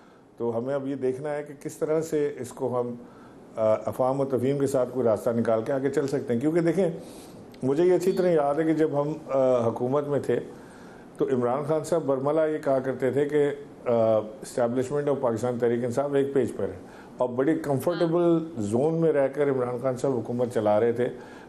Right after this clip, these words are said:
Speaker 1: जब एक पेज पर थे। और
Speaker 2: नहीं,
Speaker 1: जब
Speaker 2: तो
Speaker 1: ये
Speaker 2: फिर ये
Speaker 1: पेज
Speaker 2: इमरान
Speaker 1: अलहदा
Speaker 2: साहब, ये
Speaker 1: हुआ तो
Speaker 2: एक
Speaker 1: उसके
Speaker 2: पेज
Speaker 1: बाद
Speaker 2: पे,
Speaker 1: से दोनों तरफ
Speaker 2: एक पेज पे
Speaker 1: बड़ी
Speaker 2: थे, तो फिर ये
Speaker 1: अनकंफर्ट
Speaker 2: एक पेज
Speaker 1: सिचुएशन
Speaker 2: एकदम
Speaker 1: पैदा
Speaker 2: से
Speaker 1: हुई।
Speaker 2: हिल क्यों गया, गायब क्यों हो गया?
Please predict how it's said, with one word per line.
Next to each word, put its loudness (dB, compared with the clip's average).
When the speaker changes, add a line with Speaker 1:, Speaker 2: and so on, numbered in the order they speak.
Speaker 1:
जब 0
एक -2
पेज 0
पर -2
थे। -2
और -8
Speaker 2:
नहीं, -4
Speaker 1:
जब 0
Speaker 2:
तो -2
Speaker 1:
ये 4
Speaker 2:
फिर 0
ये -2
Speaker 1:
पेज 2
Speaker 2:
इमरान 0
Speaker 1:
अलहदा 2
Speaker 2:
साहब, 2
ये 2
Speaker 1:
हुआ 2
तो -4
Speaker 2:
एक -2
Speaker 1:
उसके -4
Speaker 2:
पेज -2
Speaker 1:
बाद -6
Speaker 2:
पे, 0
Speaker 1:
से -10
दोनों -8
तरफ -8
Speaker 2:
एक 0
पेज -2
पे -2
Speaker 1:
बड़ी -4
Speaker 2:
थे, 0
तो -6
फिर 0
ये 0
Speaker 1:
अनकंफर्ट 0
Speaker 2:
एक -6
पेज 0
Speaker 1:
सिचुएशन -2
Speaker 2:
एकदम -2
Speaker 1:
पैदा -2
Speaker 2:
से 0
Speaker 1:
हुई। 0
Speaker 2:
हिल 2
क्यों 2
गया, -2
गायब 0
क्यों 4
हो 0
गया? 0